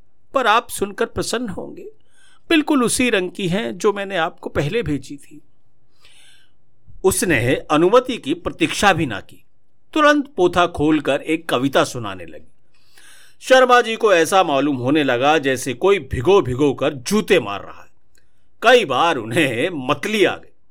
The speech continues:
जैसे एक हजार गधे कानों के पास खड़े होकर अपना स्वर आलाप कर रहे हों, ऐसा ही बिल्कुल महसूस हो रहा था। कामाक्षी के स्वर में कोयल का माधुर्य था, पर शर्मा जी को इस समय वो भी बहुत अप्रिय लग रहा था।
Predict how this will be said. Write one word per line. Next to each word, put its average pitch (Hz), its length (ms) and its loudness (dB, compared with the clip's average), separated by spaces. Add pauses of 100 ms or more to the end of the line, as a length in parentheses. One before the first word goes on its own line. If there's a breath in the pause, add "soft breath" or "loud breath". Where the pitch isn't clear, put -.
(460)
जैसे 190 480 2
एक 185 140 0
हजार 147 320 2
गधे 131 320 2
कानों 170 380 0
के 156 120 -4
पास 143 320 -2
खड़े 143 220 0
होकर 160 360 0
अपना 131 320 -2
स्वर 185 340 0
आलाप 120 480 2
कर 135 120 -4
रहे 123 260 -6
हों, 120 320 -10 (800)
ऐसा 208 280 2
ही 143 160 -2
बिल्कुल 127 360 -4
महसूस 135 560 -2
हो 156 120 0
रहा 90 240 -8
था। - 120 -20 (880)
कामाक्षी 247 500 2
के 185 200 -2
स्वर 190 360 0
में 151 240 -6
कोयल 196 340 0
का 147 160 -2
माधुर्य 123 580 0
था, - 240 -20 (440)
पर 139 100 0
शर्मा 175 480 0
जी 120 160 -8
को 127 200 -4
इस - 220 -4
समय 127 420 -4
वो 123 240 -4
भी 185 180 0
बहुत 160 420 -2
अप्रिय 214 400 2
लग 113 160 -2
रहा 90 260 -14
था। - 160 -20